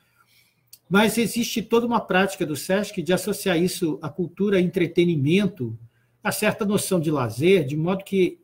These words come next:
me dá muito incômodo chegar nos, nos, nos, nos prédios do sesc e ver aquela mistura de cheiro de água de piscina com cultura, entendeu? Quer dizer, isso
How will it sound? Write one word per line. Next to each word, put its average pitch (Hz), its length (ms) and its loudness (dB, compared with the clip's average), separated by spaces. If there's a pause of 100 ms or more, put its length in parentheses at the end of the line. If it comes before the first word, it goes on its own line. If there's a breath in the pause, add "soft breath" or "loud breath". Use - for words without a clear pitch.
me 165 140 0
dá 175 240 2
muito 254 400 2
incômodo 175 600 0
chegar 147 500 -4
nos, 135 260 -6
nos, 135 440 -10 (480 soft breath)
nos, - 480 -8 (100)
nos 131 220 -10
prédios 170 420 0
do 127 140 -10
sesc 170 500 -4
e - 20 -8
ver 143 120 -6
aquela 160 280 -4
mistura 143 400 -6
de 135 140 -8 (220)
cheiro 175 480 0
de 131 140 -4
água 151 180 -2
de 127 80 -6
piscina 151 580 -6
com 147 160 -14
cultura, 107 540 -10
entendeu? 131 340 -10
Quer 123 140 -14
dizer, 113 280 -8 (600 soft breath)
isso 147 640 -2